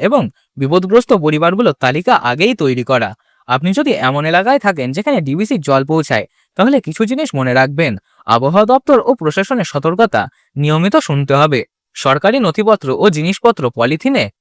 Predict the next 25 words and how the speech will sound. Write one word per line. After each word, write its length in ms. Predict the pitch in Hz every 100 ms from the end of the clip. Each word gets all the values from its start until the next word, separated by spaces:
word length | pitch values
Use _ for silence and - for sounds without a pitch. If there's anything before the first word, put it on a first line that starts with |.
| _ -
বেঁধে 260 | 123 135 175
রাখুন। 340 | 147 - 110 95 _ -
বাড়ির 300 | 131 160 254
বিদ্যুৎ 320 | 196 175 190 -
সংযোগ 300 | 226 202 139 -
আগেভাগেই 500 | 123 147 165 220 277 135
বন্ধ 140 | 147 165
রাখুন, 200 | 143 131
যাতে 200 | 139 - 247
শর্ট 240 | - 139
সার্কিট 380 | - 208 214 302 - -
না 160 | 113 120 131
হয়। 220 | 120 98 _ _ -
বাচ্চা 360 | 123 120 - 247
ও 40 | 262
বৃদ্ধদের 480 | 156 165 208 143 120
নিরাপদ 360 | 131 143 160 156
জায়গায় 260 | 190 226 285
সরিয়ে 260 | - 135 135
নিন। 180 | 147 117
কখনো 340 | 120 151 294 233
গুজবে 360 | 139 143 156 170
কান 160 | 170 170
দেবেন 260 | 135 143
না, 60 | 123